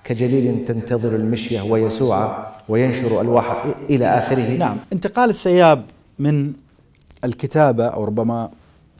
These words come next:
Speaker 2: آه، يعني لم يتجاوز الكتابة عن ال-، عن المرأة، عاد إلى الكتابة عن المرأة.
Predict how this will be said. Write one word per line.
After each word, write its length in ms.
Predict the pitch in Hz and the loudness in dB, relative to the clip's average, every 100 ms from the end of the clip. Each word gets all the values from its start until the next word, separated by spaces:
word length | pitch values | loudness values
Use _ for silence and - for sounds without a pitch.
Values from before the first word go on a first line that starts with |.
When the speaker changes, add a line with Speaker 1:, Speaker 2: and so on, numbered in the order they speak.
| - | -14
Speaker 2:
آه، 280 | 110 95 78 - - - - - | -10 -8 -10 -16 -20 -20 -20 -18
يعني 240 | 110 90 101 | -14 -10 -2
لم 180 | 151 147 | 0 2
يتجاوز 560 | 123 113 127 131 98 | 0 -2 0 0 -2
الكتابة 480 | 90 - 95 104 92 | -6 -12 -8 -8 -8
عن 140 | 82 | -10
ال-، 140 | 87 80 - | -12 -14 -16
عن 120 | 95 | -14
المرأة، 360 | 80 90 73 73 | -12 -12 -12 -10
عاد 300 | - 120 80 | 0 0 0
إلى 300 | 95 90 80 - - | -8 -10 -12 -18 -20
الكتابة 460 | 104 - 107 101 82 | -16 -12 -8 -8 -8
عن 140 | 95 | -10
المرأة. 360 | 92 90 85 | -10 -10 -14